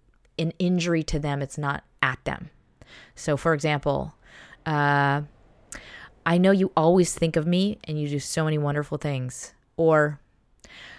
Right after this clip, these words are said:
"This might be because I have been missing you lately or I've been feeling lonely lately, but blah, blah, blah, blah, blah."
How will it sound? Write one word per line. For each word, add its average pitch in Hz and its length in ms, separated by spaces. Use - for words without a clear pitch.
"This 226 200
might 220 240
be 233 120
because 190 320
I 165 140
have 160 140
been 143 420
missing 214 400
you 208 140
lately 202 360
or 175 60
I've 156 80
been 147 160
feeling 139 380
lonely 196 340
lately, 185 600
but 151 280
blah, 156 140
blah, 151 120
blah, 143 120
blah, 143 120
blah." 143 220